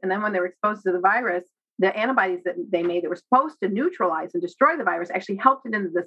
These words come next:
cells. That caused a very quick viremia and led to a cytokine storm. But the thing that's problematic to me is that these vaccines are actually gene therapy, and they're like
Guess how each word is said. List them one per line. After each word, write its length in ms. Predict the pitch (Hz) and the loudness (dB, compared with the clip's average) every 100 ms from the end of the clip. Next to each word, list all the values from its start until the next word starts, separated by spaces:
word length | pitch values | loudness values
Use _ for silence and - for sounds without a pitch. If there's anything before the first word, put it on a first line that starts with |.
| - | 2
cells. 320 | 233 - - _ _ _ | 2 2 -8 _ _ _
That 220 | 196 196 | 2 2
caused 340 | - 208 202 202 | 0 2 2 -2
a 80 | |
very 380 | 180 208 190 170 - - | 0 2 2 -2 -10 -2
quick 180 | 226 196 | -2 2
viremia 840 | 175 170 170 233 262 175 156 165 _ _ _ - | 2 2 -2 -2 -2 -4 -4 -6 _ _ _ -2
and 400 | 185 175 175 170 | 0 0 -2 -2
led 220 | 180 185 - | 0 0 0
to 80 | 185 | -8
a 60 | |
cytokine 560 | - 160 170 - 156 156 | -2 -4 -4 -6 -6 -6
storm. 480 | - 196 165 240 - _ _ - | -2 -2 0 -6 -14 _ _ 0
But 280 | 220 208 - 220 208 | 2 2 -2 -12 -6
the 140 | 226 | -6
thing 300 | 226 359 339 | 0 0 0
that's 200 | 247 - _ _ - | -4 -8 _ _ 2
problematic 680 | 233 214 190 202 226 226 | 2 4 0 0 -2 -4
to 60 | 190 | -6
me 240 | 175 170 - | -4 -4 -4
is 120 | 185 | -2
that 220 | 202 190 - _ _ - 202 _ _ _ | 0 0 -4 _ _ -14 -14 _ _ _
these 360 | 202 202 240 226 | -8 -4 -2 0
vaccines 440 | 247 269 - 311 269 | 0 0 -2 0 0
are 100 | - | 0
actually 420 | 214 - 214 185 185 | -2 -4 -2 0 -2
gene 260 | - 226 202 | -4 -4 0
therapy, 440 | 180 180 180 180 | 0 0 0 0
and 140 | 170 165 | 0 -2
they're 160 | 175 | 0
like 200 | 190 220 | 0 -2